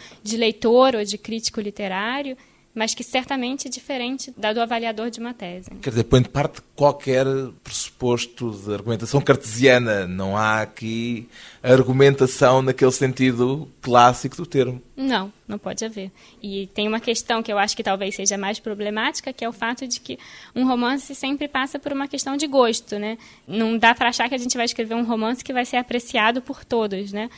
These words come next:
Speaker 1: Acho que qualquer livro, os melhores, os... qualquer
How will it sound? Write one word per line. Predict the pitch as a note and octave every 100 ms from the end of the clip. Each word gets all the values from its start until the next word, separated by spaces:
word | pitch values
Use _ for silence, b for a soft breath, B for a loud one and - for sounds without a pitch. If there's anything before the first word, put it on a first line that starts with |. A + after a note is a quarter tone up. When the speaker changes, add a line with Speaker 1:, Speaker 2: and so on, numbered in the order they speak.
| B B
Speaker 1:
Acho | - G#3
que | -
qualquer | A#3 G#3+ G#3+ A#3 C4
livro, | A3 A#3+ B3+ A3+ A3 A3+
os | A3
melhores, | A3+ A#3 A#3 A3+ A#3 B3 A3+ A3+ G#3+
os... | A3+ A3+ G#3+ -
qualquer | - B3 C4+ D#4+